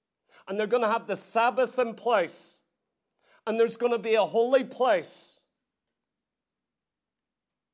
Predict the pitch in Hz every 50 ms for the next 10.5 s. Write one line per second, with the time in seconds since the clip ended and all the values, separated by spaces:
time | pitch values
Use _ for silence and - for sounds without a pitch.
0 | _ _ _ _ _ _ _ _ _ _ _ _ _ _ _ - _ - 202 220
1 | 233 220 - 226 262 269 226 - 247 254 240 233 220 196 180 196 220 247 254 220
2 | - 247 226 226 220 - - - - 240 233 240 233 254 240 196 233 240 233 214
3 | 165 139 117 - _ _ _ _ _ _ _ _ _ _ _ _ _ - - 240
4 | 214 220 240 262 269 277 262 240 226 233 254 269 233 - - 269 269 247 247 240
5 | 240 277 - 240 226 208 208 247 240 233 233 233 - - 196 247 262 262 262 254
6 | 247 214 180 226 240 254 247 - - - 269 254 226 202 165 - - _ _ _
7 | _ _ _ _ _ _ _ _ _ _ _ _ _ _ _ _ _ _ _ _
8 | _ _ _ _ _ _ _ _ - - - 240 233 240 185 - - 247 269 277
9 | 269 226 - 262 247 226 - - - _ 208 233 202 - - - 214 240 226 220
10 | 247 262 269 269 - - 254 226 - -